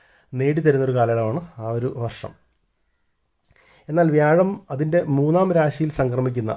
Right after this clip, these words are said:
രണ്ടായിരത്തി ഇരുപത്തിയാറ് ജൂൺ മുതൽ ഇരുപത്തിയേഴ് ജൂൺ വരെയുള്ള ഇതിൻ്റെ മൂന്നാം രാശിയിൽ സംക്രമിക്കുന്ന ഒരു വർഷം, ആ, മൂന്നിലെ വ്യാഴം മുറവിളി, അപ്പോൾ മുറവിളി കൂട്ടുമെന്നാണ്. അപ്പോൾ അങ്ങനെ ഒരു പ്രതികൂല വ്യാഴത്തിന് വരുന്നതുകൊണ്ട് ഈ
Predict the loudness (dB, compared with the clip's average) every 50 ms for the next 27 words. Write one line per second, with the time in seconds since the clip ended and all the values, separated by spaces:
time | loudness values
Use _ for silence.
0 | -8 -6 -4 -4 0 2 4 4 4 2 0 0 0 0 0 0 2 2 2 2
1 | 2 2 2 2 2 2 2 2 2 2 2 0 0 -2 0 0 2 2 2 2
2 | 2 2 0 2 2 0 0 0 0 0 0 -2 -6 -8 _ _ _ _ _ _
3 | _ _ -14 -10 -6 -4 -2 -2 -2 -2 0 2 4 4 4 2 2 0 0 0
4 | -2 -4 -4 -6 -4 -4 -6 -6 -2 -2 -2 -2 -2 -4 -2 -2 -2 -4 -4 -8
5 | -14 _ _ _ -10 -6 -4 -2 0 2 0 0 -2 -6 -12 -14 -14 _ _ _
6 | _ _ _ _ _ _ _ _ _ _ _ _ -8 -6 -4 -4 -2 0 0 2
7 | 2 4 4 6 6 6 4 2 2 2 2 0 0 0 -2 -2 -2 -2 -2 -4
8 | -6 -10 -10 -8 -6 -4 0 2 2 2 2 2 0 -2 -2 -2 -4 -4 -4 -4
9 | -2 -2 0 2 2 2 2 2 2 0 -2 -4 -6 -4 -4 -2 -2 0 0 2
10 | 2 2 0 0 0 -2 0 2 2 2 2 2 2 2 2 2 2 2 2 0
11 | -2 -2 -2 -2